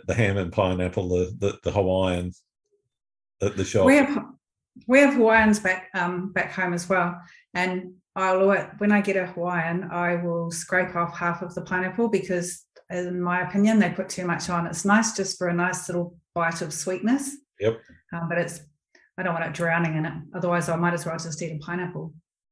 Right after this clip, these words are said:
Speaker 1: No, good on you.
Speaker 2: Yeah.
Speaker 1: <laughs> All right. Well, thank, thank you very, very much, uh, Tracy, for talking to me. Um, I've really enjoyed catching up with you, and it's, uh,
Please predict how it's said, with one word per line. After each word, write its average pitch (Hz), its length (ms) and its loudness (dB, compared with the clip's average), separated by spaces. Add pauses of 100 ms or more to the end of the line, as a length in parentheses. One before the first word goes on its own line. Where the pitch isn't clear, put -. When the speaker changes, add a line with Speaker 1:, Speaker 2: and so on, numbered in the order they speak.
Speaker 1:
No, 87 180 -2 (140)
good 95 120 0
on 92 160 0
you. 90 140 -4 (880)
Speaker 2:
Yeah. 185 220 0 (720)
Speaker 1:
<laughs> - 680 -20
All 98 120 6
right. 90 240 4
Well, 104 140 2
thank, 139 340 2
thank 127 260 2
you 113 140 2
very, 113 260 8
very 104 280 2
much, - 580 -6
uh, 90 420 2
Tracy, 90 560 0 (360)
for 87 240 2
talking 90 480 -2
to - 120 -6
me. 85 320 -4
Um, 85 600 -4
I've 87 240 -4
really 92 300 2
enjoyed 92 420 0 (240)
catching 92 360 -2
up - 180 -4
with 90 100 -4
you, 87 220 2
and 87 160 -4
it's, - 400 -6
uh, 90 240 0